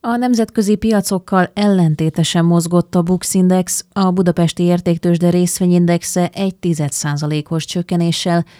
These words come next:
hatvanegyezer-háromszázhetvennégy ponton zárt. A részvénypiac forgalma hét egész egy tized milliárd forint volt,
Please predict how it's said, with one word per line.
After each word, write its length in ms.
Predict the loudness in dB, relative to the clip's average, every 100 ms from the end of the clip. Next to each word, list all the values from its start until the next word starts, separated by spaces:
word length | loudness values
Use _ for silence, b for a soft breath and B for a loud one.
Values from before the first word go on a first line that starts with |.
| B B
hatvanegyezer-háromszázhetvennégy 2000 | -6 -2 -4 0 0 0 0 -2 -2 -2 -2 -4 -8 -6 -6 -4 -2 -2 -4 -6 -4
ponton 440 | -4 -2 0 0
zárt. 420 | 0 -2 -4 -10 _ B B B B B
A 160 | 0
részvénypiac 680 | 0 -2 0 -2 0 -2 -2
forgalma 600 | -2 0 0 0 0 -2
hét 280 | -2 -6 -4
egész 340 | -2 -2 -2
egy 180 | -6 -6
tized 340 | -4 -2 -2 0
milliárd 420 | 0 0 0 -2
forint 360 | -4 0 -2
volt, 300 | 0 -2 -2